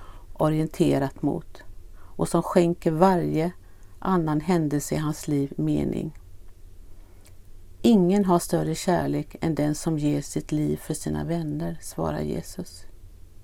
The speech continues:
I de orden får vi den mest uttömmande förklaringen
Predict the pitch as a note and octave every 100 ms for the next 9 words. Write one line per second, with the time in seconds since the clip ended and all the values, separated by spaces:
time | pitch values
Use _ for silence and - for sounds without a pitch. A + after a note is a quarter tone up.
0 | - - - - - - - - - -
1 | - F#3 F#3+ F#3+ G3 G3 F3 F3+ F3+ -
2 | E3 D#3+ E3 D#3+ E3 D#3+ - - - G3+
3 | D#3 - - D#3 D#3+ D#3 E3+ E3 - D3+
4 | C#3 C#3+ D#3 D#3